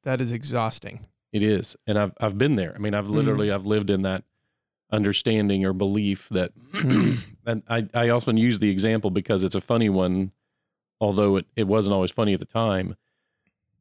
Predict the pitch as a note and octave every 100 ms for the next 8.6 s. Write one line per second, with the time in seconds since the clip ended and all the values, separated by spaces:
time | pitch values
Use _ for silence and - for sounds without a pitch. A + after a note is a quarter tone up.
0 | _ - G#2+ - G#2+ G#2 G#2+ G2+ G2+ G2
1 | G2 - _ _ _ _ - G#2 F#2+ A2+
2 | A2 G#2+ A2+ G#2 A2+ G#2+ G#2 G2 F#2+ G2+
3 | G#2 - G2+ G2 F#2+ G2 G2+ F#2 F#2 F#2+
4 | A2+ F#2+ F2+ A2+ G2 F#2+ G#2 G2 F#2+ G2+
5 | F#2+ F#2 G2+ G#2+ F#2 F#2+ F#2+ F#2 F#2+ F#2+
6 | F2+ G2 G2 - F2+ F#2 F2+ G2+ G2+ F#2
7 | F2+ G2+ _ _ _ _ D3+ D#3 D3+ D3
8 | G#2+ G2+ G2 F#2+ F#2+